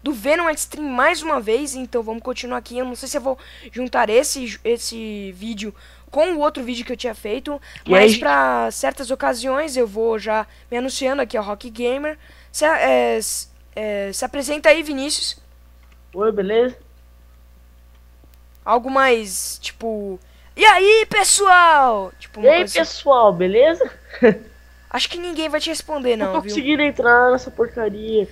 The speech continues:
Speaker 2: cara.
Speaker 1: É, a gente tá aqui de boa, é, eu tô aqui de boa no meu, na, no meu abrigo aqui, tô fazendo as minhas coisas, enquanto ele tá se fudendo ali.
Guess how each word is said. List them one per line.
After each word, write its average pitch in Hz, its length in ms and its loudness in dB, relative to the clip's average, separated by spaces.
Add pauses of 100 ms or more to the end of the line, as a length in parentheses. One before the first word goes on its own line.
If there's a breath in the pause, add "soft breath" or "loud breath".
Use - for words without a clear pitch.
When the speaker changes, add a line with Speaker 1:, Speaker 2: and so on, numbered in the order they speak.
Speaker 2:
cara. - 180 -20
Speaker 1:
É, 269 300 6
a 233 60 4
gente 330 280 -6
tá 330 100 4
aqui 294 300 -2
de 254 140 -8
boa, 254 500 0
é, 202 580 -2
eu 208 120 -6
tô 254 120 -8
aqui 240 200 -10
de 240 100 -8
boa 247 380 2
no 214 100 -8
meu, 214 340 -4 (560 soft breath)
na, 202 560 -4
no 196 60 -10
meu 226 140 -2
abrigo 233 560 -2
aqui, 269 600 -8
tô 240 280 -4
fazendo 214 320 -10
as 214 120 -6
minhas 220 240 -8
coisas, 269 600 4
enquanto 311 340 -6
ele 320 140 -8
tá 330 100 0
se - 140 -4
fudendo 285 360 -6
ali. 214 320 -4